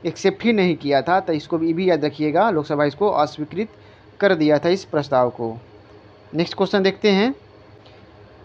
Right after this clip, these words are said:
Next question है, लोकसभा का सचिवालय सीधे नियंत्रित होता है, लोकसभा के अध्यक्ष के द्वारा, लोकसभा का जो सचिवालय होता है वह सीधे लोकसभा के अध्यक्ष के द्वारा नियंत्रित होता है, आप इस चीज़ को भी याद रखिएगा। चलिए next देखते हैं।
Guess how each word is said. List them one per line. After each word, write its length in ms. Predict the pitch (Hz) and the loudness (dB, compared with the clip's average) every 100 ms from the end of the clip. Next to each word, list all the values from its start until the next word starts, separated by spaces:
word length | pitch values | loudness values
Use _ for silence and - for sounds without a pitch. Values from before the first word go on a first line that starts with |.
| 170 | 0
Next 260 | 180 - | 0 0
question 320 | - 208 233 | -2 0 2
है, 200 | 190 226 254 - - - - | 4 2 0 -12 -20 -18 -4
लोकसभा 600 | 151 190 233 - 185 196 | 2 2 2 0 0 2
का 140 | 208 | 0
सचिवालय 560 | 196 190 185 175 170 196 | 0 -2 2 4 4 2
सीधे 340 | - 180 185 | 0 0 2
नियंत्रित 480 | 202 180 170 190 208 | 4 2 0 -4 -4
होता 340 | 160 165 196 | -2 2 4
है, 240 | 180 196 277 - - - - - - - - - - - - - - - - | 6 4 2 -6 -20 -20 -20 -20 -20 -20 -20 -20 -20 -20 -20 -20 -20 -20 -4
लोकसभा 380 | 156 185 185 180 | -2 0 2 0
के 140 | 180 | 2
अध्यक्ष 300 | 233 185 180 | 0 2 -2
के 140 | - 160 | -2 -2
द्वारा, 420 | 135 120 117 117 - - - - | 2 2 2 -2 -12 -20 -20 -14
लोकसभा 460 | 143 151 202 202 190 | -4 2 2 2 0
का 120 | 185 | 2
जो 60 | 190 | -2
सचिवालय 500 | 185 165 160 160 196 | -2 -2 2 4 4
होता 280 | 185 175 175 | 2 2 2
है 60 | |
वह 100 | 170 | 0
सीधे 260 | 165 160 185 | -2 -2 0
लोकसभा 420 | 165 175 170 156 | 0 0 0 0
के 120 | 160 | 0
अध्यक्ष 220 | 156 160 | -2 -2
के 120 | - 156 | -4 -2
द्वारा 300 | 151 156 180 | 2 4 2
नियंत्रित 480 | 160 160 151 226 - - - - - | 0 -2 -2 -4 -6 -20 -20 -20 -6
होता 260 | 156 160 202 | -4 2 2
है, 160 | 190 208 | 4 4
आप 160 | 208 175 | 2 -2
इस 100 | - | -8
चीज़ 200 | 165 - | -8 -2
को 100 | 175 | 0
भी 160 | 185 | 4
याद 220 | 170 180 | 4 4
रखिएगा। 440 | 165 160 175 180 233 | 0 0 0 2 2
चलिए 340 | - 160 160 | 0 -2 0
next 240 | 160 165 165 | -2 -4 -6
देखते 300 | 170 - 190 | -6 0 0
हैं। 220 | 196 | 0